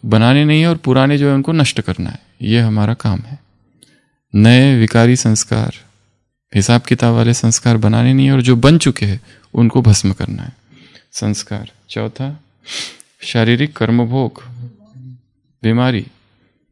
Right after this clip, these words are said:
अचानक आने वाली बीमारी, ये बहुत बड़ा हिसाब किताब है। बीमारी की अवस्था में क्या होता है? मनोबल कम हो जाता है। बीमार होने के बाद में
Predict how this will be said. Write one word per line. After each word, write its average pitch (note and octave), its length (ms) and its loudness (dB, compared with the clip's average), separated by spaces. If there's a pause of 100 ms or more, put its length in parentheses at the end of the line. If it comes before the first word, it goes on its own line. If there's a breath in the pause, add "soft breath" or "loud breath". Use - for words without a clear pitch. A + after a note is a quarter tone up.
(960)
अचानक C3 440 -2
आने A#2 200 -2
वाली A2+ 220 -6
बीमारी, G2 480 -10 (2000)
ये - 100 -10
बहुत A#2+ 240 -4
बड़ा A#2 240 -2
हिसाब A2+ 380 -4
किताब G#2+ 280 -12
है। B2+ 80 -20 (380 loud breath)
बीमारी C3+ 380 2
की F3 80 -2
अवस्था D3 360 -2
में D3 120 -4
क्या C#3 120 -8
होता B2+ 240 -10
है? A#2+ 160 -10 (1160)
मनोबल A#2+ 440 -2
कम A#2 180 -4
हो A2+ 120 -4
जाता A#2 380 -12
है। B2+ 160 -16 (1800)
बीमार B2 320 4
होने C3+ 220 4
के D3 120 0
बाद C3 240 2
में C3 300 0